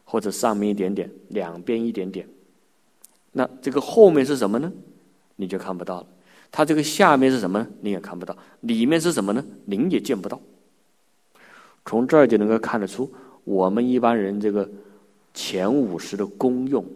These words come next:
非常的薄弱。所以呀，学习佛法它最大的一个好处之一，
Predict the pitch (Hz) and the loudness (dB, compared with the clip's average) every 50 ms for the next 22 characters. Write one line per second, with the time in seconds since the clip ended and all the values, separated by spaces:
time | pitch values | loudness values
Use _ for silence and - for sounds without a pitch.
0 | - - - - - - - 135 131 123 127 131 131 127 - 80 82 82 - - | -20 -20 -20 -20 -16 -8 -6 -6 -4 -4 -4 -6 -6 -8 -10 -12 -14 -16 -18 -16
1 | _ - 185 - 294 104 120 135 165 - - - - - - - _ _ _ _ | _ -10 -8 -6 -4 -4 -2 -2 -2 -4 -4 -8 -12 -18 -20 -20 _ _ _ _
2 | _ _ _ _ _ _ _ _ _ _ _ _ _ _ _ _ _ _ _ _ | _ _ _ _ _ _ _ _ _ _ _ _ _ _ _ _ _ _ _ _
3 | _ _ _ _ _ _ _ _ _ _ _ _ _ _ _ _ _ - _ _ | _ _ _ _ _ _ _ _ _ _ _ _ _ _ _ _ _ -20 _ _
4 | _ _ _ _ _ _ - - 107 113 107 101 92 87 82 - - - - _ | _ _ _ _ _ _ -8 -4 -4 -2 -2 -4 -6 -8 -10 -12 -16 -20 -20 _
5 | _ _ _ _ - - 107 107 101 104 101 101 - 98 104 104 98 80 80 - | _ _ _ _ -8 -6 -4 -4 -4 -4 -6 -4 -4 -4 -4 -4 -6 -8 -10 -14
6 | - - - 101 98 - - 139 117 101 101 95 98 90 87 90 87 92 87 - | -18 -12 -12 -12 -10 -4 -2 -2 -2 0 -2 -4 -6 -6 -6 -8 -10 -10 -10 -10
7 | - - 85 76 73 78 90 92 - - 110 101 95 - 101 101 104 117 - | -10 -10 -12 -12 -12 -12 -14 -14 -10 -8 -6 -6 -6 -6 -8 -6 -6 -6 -8